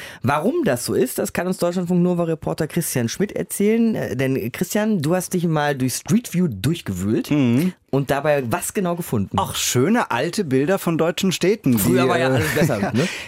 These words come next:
Speaker 2: die sind jetzt, äh, mal gar nicht mehr so wie damals, die Städte. Berlin zum Beispiel, da sind diese hübschen Google-Kamerawagen vor zehn Jahren durchgefahren.
Speaker 1: Oh, wow.
Speaker 2: Also, wenn du aktuelle Infos suchst, das kannst du jetzt vergessen. Halb Friedrichshain sieht heute anders aus, in Kreuzberg sieht's auch nicht an-, äh, also sieht's auch anders aus als damals.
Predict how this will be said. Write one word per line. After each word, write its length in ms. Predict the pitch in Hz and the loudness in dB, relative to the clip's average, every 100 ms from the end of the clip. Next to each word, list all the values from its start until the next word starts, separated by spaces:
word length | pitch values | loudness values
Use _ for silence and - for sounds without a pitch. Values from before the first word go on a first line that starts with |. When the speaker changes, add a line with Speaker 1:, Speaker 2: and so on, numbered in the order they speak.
| - | -4
Speaker 2:
die 100 | 117 | -2
sind 180 | 127 196 | 2 2
jetzt, 200 | 208 - | 2 2
äh, 280 | 147 139 143 | 2 4 4
mal 280 | 143 143 127 | 2 0 0
gar 200 | 123 160 | 0 0
nicht 160 | 160 | -2
mehr 140 | 98 92 | -2 -2
so 300 | 90 98 110 | -2 -2 -2
wie 240 | 110 87 101 | -2 0 0
damals, 600 | 95 90 95 95 131 - | 0 -2 -2 0 -2 -2
die 100 | 110 | -4
Städte. 380 | 98 104 104 139 | -2 -2 0 0
Berlin 380 | 117 131 156 165 | 2 0 0 -2
zum 180 | - 110 | 0 0
Beispiel, 420 | 85 85 - 107 | 0 -4 -2 -2
da 100 | 95 | 0
sind 180 | 92 120 | 0 -2
diese 220 | 113 107 | -2 -2
hübschen 600 | 131 - 127 123 117 107 | -2 -2 0 2 2 0
Google-Kamerawagen 880 | 98 123 113 - 120 117 110 104 107 | 0 0 -2 -2 -2 -2 -2 -2 -4
vor 200 | - 110 | -2 -2
zehn 420 | - - 143 165 127 | -2 -2 0 2 2
Jahren 320 | 113 139 127 | 0 0 0
durchgefahren. 680 | 104 92 - 98 92 98 101 | 0 -2 -6 -4 -2 0 0
Speaker 1:
Oh, 40 | |
wow. 60 | 110 | 0
Speaker 2:
Also, 240 | 113 110 107 - - - - | 0 0 -4 -10 -12 -12 -4
wenn 100 | 113 | 0
du 80 | 113 | 0
aktuelle 360 | 139 - 135 120 | -2 0 2 2
Infos 460 | 135 151 156 147 | 0 0 0 0
suchst, 400 | 131 156 185 - | 0 2 2 0
das 160 | 139 - | -2 0
kannst 180 | 131 123 | -2 0
du 60 | |
jetzt 140 | 117 - | -2 -2
vergessen. 440 | 98 101 127 139 | -2 -2 -2 -2
Halb 180 | 117 110 | -2 -2
Friedrichshain 800 | - 139 147 147 - 127 151 143 | -2 -2 -2 -4 -2 -2 -2 -2
sieht 140 | 139 | -2
heute 240 | 131 127 120 | -2 -2 -2
anders 260 | 135 135 | 0 0
aus, 220 | 123 131 | -2 -2
in 100 | 120 | -2
Kreuzberg 500 | 101 117 117 - 117 | -2 -2 -2 0 -2
sieht's 220 | 98 113 - | 0 -4 -2
auch 140 | 113 | -2
nicht 180 | 143 131 | 0 0
an-, 140 | 135 | -2
äh, 40 | 135 | 0
also 300 | 117 117 98 | 2 0 0
sieht's 200 | 113 117 | 0 0
auch 180 | 104 107 | -2 -2
anders 340 | - 131 143 135 | 0 2 2 0
aus 280 | 127 139 131 | 0 0 -2
als 180 | 127 | -4
damals. 440 | 120 127 139 143 | 0 0 0 -2